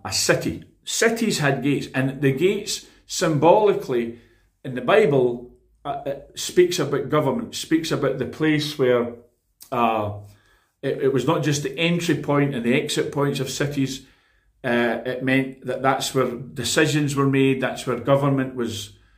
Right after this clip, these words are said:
was, you know, the, the gates of a city speak symbolically of government. And he says, "Your gates shall be open continually." Now, think about that in terms of this present moment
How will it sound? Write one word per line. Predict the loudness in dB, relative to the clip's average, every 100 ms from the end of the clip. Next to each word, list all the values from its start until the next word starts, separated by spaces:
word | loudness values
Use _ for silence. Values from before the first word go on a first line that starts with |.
| _ _ -4
was, | 0 2 0 -4
you | -4
know, | -4 -6
the, | 0 0 4
the | 2
gates | 4 2 2
of | -4
a | -4
city | -4 -6 -6
speak | -8 -6 -6 -6 -12 _
symbolically | -6 0 4 4 4 0
of | -2
government. | 0 -2 -4 -8 -14 _ _ _
And | -4
he | -2
says, | 2 2
"Your | 2
gates | 2 2 0 0
shall | -4
be | -2
open | -2 -4 -6
continually." | -8 -6 -4 -4 0
Now, | 2 2 -2 -14 _ _ _ _ _ _ _ -20
think | -4 -2 0
about | 0 0
that | 0 -2
in | -4
terms | -2 -2 -2
of | -4
this | -4
present | -4 -2 -2 -2
moment | -4 -4 -2 -4 -8